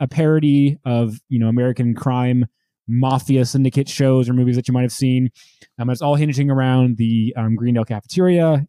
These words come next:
and the chicken fingers that are really popular with, um, the students there. Um, the, the study group is tired of having their chicken fingers always,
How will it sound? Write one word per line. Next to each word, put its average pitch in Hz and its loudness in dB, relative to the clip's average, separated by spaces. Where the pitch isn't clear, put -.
and 120 0
the - -4
chicken 139 0
fingers 127 0
that 117 -2
are 117 0
really 117 2
popular 117 -4
with, 113 -2
um, 117 0
the 113 2
students 117 0
there. 117 0
Um, 113 -2
the, 113 -2
the 131 -4
study 160 2
group 139 2
is 123 -4
tired 160 0
of 131 2
having 131 0
their 117 2
chicken 135 -4
fingers 123 0
always, 117 -2